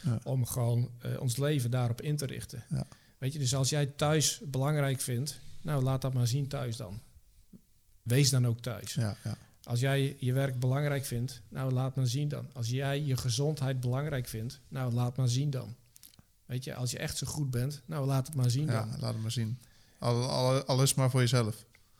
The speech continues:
Speaker 2: Al is het maar voor jezelf.
Speaker 1: Ja, ja. En ik stel, eh, eigenlijk niet altijd, maar dat moet ik eigenlijk wel altijd gaan doen. <laughs> De vraag aan, eh, de sprekers op de podcast van, eh,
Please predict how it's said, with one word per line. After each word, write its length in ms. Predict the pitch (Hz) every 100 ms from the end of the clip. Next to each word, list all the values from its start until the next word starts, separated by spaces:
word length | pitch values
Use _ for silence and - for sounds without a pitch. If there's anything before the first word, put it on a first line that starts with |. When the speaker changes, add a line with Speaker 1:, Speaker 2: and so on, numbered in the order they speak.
| - -
Speaker 2:
Al 140 | 117 117
is 120 | 120
het 100 | 123
maar 140 | 120
voor 140 | 110 113
jezelf. 500 | 107 - 107 - - -
Speaker 1:
Ja, 80 | 117
ja. 160 | 98 - - - - - -
En 260 | - 131 139
ik 140 | 139
stel, 420 | - 147 139 135 139
eh, 200 | 135 131 127
eigenlijk 340 | - 143 156
niet 140 | 151
altijd, 480 | 147 127 127 147 156
maar 140 | 135 127
dat 80 |
moet 240 | 127 135 135
ik 20 |
eigenlijk 180 | 127 123
wel 80 | 123
altijd 180 | 117 -
gaan 80 |
doen. 220 | 110 131 156 - - - -
<laughs> 460 | - - 175 -
De 60 | 131
vraag 380 | 143 147 139 139
aan, 240 | 135 127
eh, 300 | 127 127 127
de 80 | 123
sprekers 320 | 127 139 127
op 200 | 143 131
de 60 | 123
podcast 520 | - 135 - 127 123
van, 220 | - 127
eh, 180 | 127 127